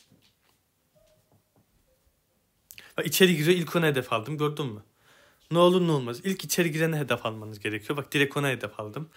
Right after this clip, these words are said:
Bak alttan içeri giriyor, ö-, direkt ona hedef aldım. Güzel. Böyle böyle ilk içeri gireni hedef almanız gerekiyor ki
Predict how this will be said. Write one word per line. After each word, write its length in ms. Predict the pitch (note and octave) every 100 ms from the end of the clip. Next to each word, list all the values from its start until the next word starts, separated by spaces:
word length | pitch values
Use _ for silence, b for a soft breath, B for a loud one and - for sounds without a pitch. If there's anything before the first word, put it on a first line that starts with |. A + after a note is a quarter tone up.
| -
Bak 140 | - G3
alttan 360 | D#3 D#3 F3+ E3+
içeri 280 | - D3
giriyor, 340 | B2+ C3 F3+ G#3+ -
ö-, 520 | D3 C#3+ - - C#3
direkt 260 | D#3+ D#3 D#3+
ona 100 | D#3
hedef 240 | B2+ A#2
aldım. 300 | A#2+ A2+ F3
Güzel. 280 | E3+ C#3 G#2 B B B B _
Böyle 320 | F3+ G3+ E3+ C#3+
böyle 360 | C#3+ G3 G#3+ B B
ilk 260 | F#3 G3+ -
içeri 300 | E3 F#3+ F#3
gireni 260 | D#3+ C#3+ B2
hedef 320 | C3 B2 B2
almanız 340 | A#2 A2+ A2+
gerekiyor 500 | A2+ D3 F#3+ - G3+
ki 220 | G3+ G#3